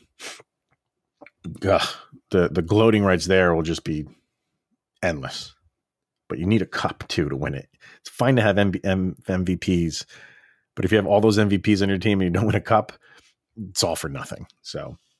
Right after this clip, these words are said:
only good things for Mikko Rantanen. Uh, we love him on our team, and he's locked up for a while. So, all right, let's hear from, what do we got? Built Bar.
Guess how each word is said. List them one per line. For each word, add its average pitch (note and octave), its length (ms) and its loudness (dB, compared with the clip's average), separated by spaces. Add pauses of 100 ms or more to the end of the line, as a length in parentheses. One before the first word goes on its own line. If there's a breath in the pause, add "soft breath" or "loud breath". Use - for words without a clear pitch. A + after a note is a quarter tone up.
(640)
only C#3 320 4
good A#2+ 320 2
things G#2 320 0
for F#2 140 -6
Mikko F#2+ 340 2
Rantanen. E2+ 680 -2
Uh, D#2+ 480 -2
we E2+ 140 -2
love F2 220 2
him F2 140 0
on E2+ 140 2
our E2 100 2
team, D#2 380 -6 (720 soft breath)
and G2 80 -2
he's G2 100 0
locked A2+ 200 2
up - 140 -4
for - 80 -4
a - 40 -6
while. - 260 -8 (140)
So, - 280 -6 (1300 loud breath)
all C3 100 6
right, C3 220 6 (200 loud breath)
let's A#2+ 500 4
hear A#2+ 520 4
from, G#2+ 1160 2
what G#2 60 0
do G#2 40 2
we G#2 80 2
got? G2 260 4 (180)
Built C#3 300 4
Bar. E3+ 640 2